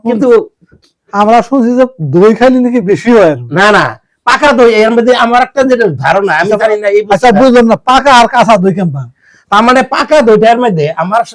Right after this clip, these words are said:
Speaker 1: যেটা ধারণা, যেটা যেগুলো নাকি উপাদান যেগুলা দেয়,
Speaker 2: হুম।
Speaker 1: ওই উপাদানটা হয়তো বোধহয়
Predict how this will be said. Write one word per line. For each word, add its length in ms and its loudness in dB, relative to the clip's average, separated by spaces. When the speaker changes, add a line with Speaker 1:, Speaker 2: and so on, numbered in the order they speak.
Speaker 1:
যেটা 380 -6
ধারণা, 560 -4
যেটা 240 -10
যেগুলো 360 -10
নাকি 220 -12
উপাদান 460 -4
যেগুলা 240 -4
দেয়, 240 -12
Speaker 2:
হুম। 240 -10
Speaker 1:
ওই 100 2
উপাদানটা 560 0
হয়তো 260 -6
বোধহয় 340 -8